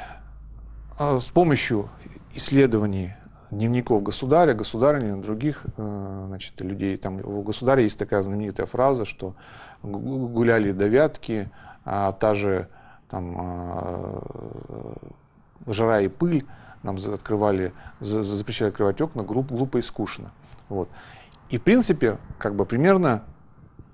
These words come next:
э, стало понятно, что первого августа они там выходили в районе Вологды,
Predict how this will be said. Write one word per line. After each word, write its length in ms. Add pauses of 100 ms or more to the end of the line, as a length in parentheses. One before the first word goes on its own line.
(380)
э, 240 (160)
стало 300
понятно, 400
что 180
первого 400
августа 360
они 100
там 160
выходили 460
в 60
районе 320
Вологды, 540